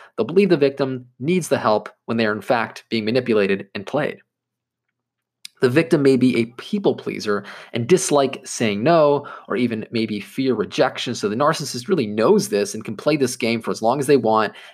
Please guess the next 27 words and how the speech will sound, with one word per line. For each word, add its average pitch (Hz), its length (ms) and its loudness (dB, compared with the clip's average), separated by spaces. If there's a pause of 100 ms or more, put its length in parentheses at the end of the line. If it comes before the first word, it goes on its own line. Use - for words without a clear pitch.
and 98 100 -4
as 92 100 -4
deep 139 300 0
and, 98 260 -4 (100)
and 98 120 -6
hurtful 120 400 -2
as 98 100 -2
they 98 80 2
want, 98 380 0 (300)
uh, 196 220 2
really 143 360 2 (160)
extracting 135 600 -2
that 107 120 0
narcissistic 101 580 -4
supply 107 300 -2
from 156 280 -2
victims, 107 320 -2
continuously 165 800 0 (100)
vic-, 139 180 -2
using 135 420 0
victims' 127 360 0
compassion 107 520 -4
against 98 360 -6
them. - 140 -16 (800)
The 120 60 0
narcissist, 123 960 0 (280)
by 123 240 0